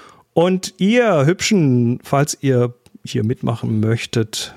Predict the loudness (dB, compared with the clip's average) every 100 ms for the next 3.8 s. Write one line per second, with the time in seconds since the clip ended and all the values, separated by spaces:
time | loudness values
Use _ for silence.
0 | -20 _ -6 -4 -4 -6 -8 -2 0 2
1 | 0 0 -2 -2 -2 -6 _ -18 -8 -2
2 | 0 -2 -8 _ -8 -2 0 0 -2 -6
3 | _ _ -2 -2 -2 -2 -6 -6